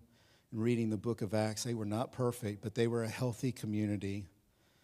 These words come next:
And we need your help. We want to be healthy too. We want to be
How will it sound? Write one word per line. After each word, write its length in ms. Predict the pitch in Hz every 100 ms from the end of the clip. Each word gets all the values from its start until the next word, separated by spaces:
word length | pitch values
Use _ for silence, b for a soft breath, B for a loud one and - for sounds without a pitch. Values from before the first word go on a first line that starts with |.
| b b b b _ _ 113
And 80 |
we 160 | 120 131
need 240 | 131 127
your 160 | 123 127
help. 460 | 123 131 131 139 117
We 100 | 131
want 220 | 127 127
to 80 | 127
be 120 | 123
healthy 380 | 127 120 135 120
too. 400 | - 139 131 123 - 110 98
We 140 | 139
want 180 | 135 135
to 60 | 110
be 320 | 135 120